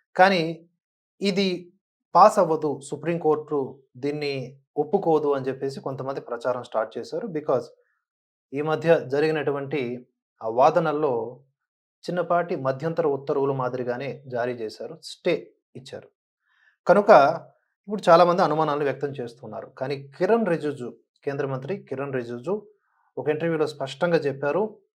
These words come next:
మోదీ గారికి తెలుసు ఈ బిల్లుని ఎలా ముందుకు తీసుకువెళ్లాలో. ఒకవేళ సుప్రీంకోర్టు పరిధి దాటి ప్రవర్తిస్తే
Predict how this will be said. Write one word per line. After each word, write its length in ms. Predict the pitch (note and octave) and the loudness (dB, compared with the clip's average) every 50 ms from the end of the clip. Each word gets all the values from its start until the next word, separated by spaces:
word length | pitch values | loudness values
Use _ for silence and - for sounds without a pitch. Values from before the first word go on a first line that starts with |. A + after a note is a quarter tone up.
| _ _ - | _ _ -8
మోదీ 380 | A2+ A#2+ C#3+ D3+ D3+ D#3 D#3+ | -2 0 0 0 0 0 -2
గారికి 360 | D3 D3 C#3+ C#3+ C#3 C3 C3+ B2+ | 0 0 2 2 0 -2 -4 -6
తెలుసు 600 | - B2+ B2 C#3+ C#3+ C#3+ G3 G#3+ A#3 A3 - - _ _ _ _ _ _ _ _ _ _ _ _ _ A#2 | -8 -6 -6 -6 -4 -2 0 -2 -2 -2 -6 -14 _ _ _ _ _ _ _ _ _ _ _ _ _ -12
ఈ 100 | A#2+ A#2+ | -12 -10
బిల్లుని 600 | A2+ A2+ B2+ C#3 E3 F3 E3+ D3 C3 B2+ - - A#2+ | -8 -6 -4 -2 -2 0 -2 -2 -4 -6 -10 -10 -6
ఎలా 240 | A#2+ A#2+ C3 C#3 C3+ | -2 0 0 0 0
ముందుకు 300 | B2 B2 B2+ C#3 C#3 C#3 | -2 -4 -4 -4 -4 -4
తీసుకువెళ్లాలో. 840 | C3 B2+ A#2+ - - - A#2+ A2+ A2+ A2+ A#2 C3 E3+ G#3+ G#3 - - _ _ _ _ _ _ _ _ C3 | -6 -8 -10 -10 -8 -8 -6 -4 -4 -2 -2 0 0 0 -2 -4 -10 _ _ _ _ _ _ _ _ -12
ఒకవేళ 400 | B2+ - D#3 D3+ D#3 E3 E3+ D#3+ | -6 -2 0 2 4 4 4 4
సుప్రీంకోర్టు 760 | E3 D#3 D3 - D#3+ E3+ F3 E3+ E3+ D#3+ D#3+ E3 - - | 2 -2 -6 -6 -6 -6 -6 -4 -4 -2 -4 -2 -2 -4
పరిధి 460 | E3+ E3+ - C#3+ C#3 D#3+ D3+ D3+ D#3+ D3+ | -6 -4 -2 -2 -2 -2 -2 -4 -2 2
దాటి 340 | D3+ D3 D#3 E3+ E3+ - | 4 4 4 4 2 -2
ప్రవర్తిస్తే 1200 | D#3+ - - C#3+ C#3+ D#3 D#3 D3+ - _ - D3+ C#3 - - _ - E3+ F3 F3 D3 A2+ - - | -6 -4 -4 -2 0 -2 -2 -2 -6 _ -14 -14 -14 -14 -8 _ 0 2 4 4 2 2 0 -6